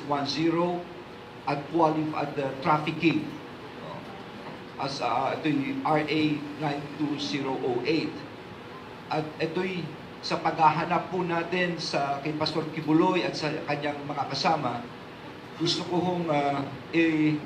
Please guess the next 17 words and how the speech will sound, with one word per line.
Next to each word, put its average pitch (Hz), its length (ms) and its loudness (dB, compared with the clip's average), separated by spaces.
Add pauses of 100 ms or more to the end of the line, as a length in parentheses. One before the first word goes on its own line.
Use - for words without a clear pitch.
(160)
ibalita, 151 640 4 (320)
at 123 80 -8
ito'y 151 300 0
magandang 147 420 2
balita, - 540 0 (720)
na 165 420 4 (840)
si 175 480 -2
Ginang 190 640 4
Pauline 175 640 4
Chavez 165 560 2
Canada, 160 560 2 (640)
isa 185 480 6
sa 180 240 2
mga 156 320 4
kapwa-akusado 165 1200 4
ni 147 160 2
Pastor 151 480 2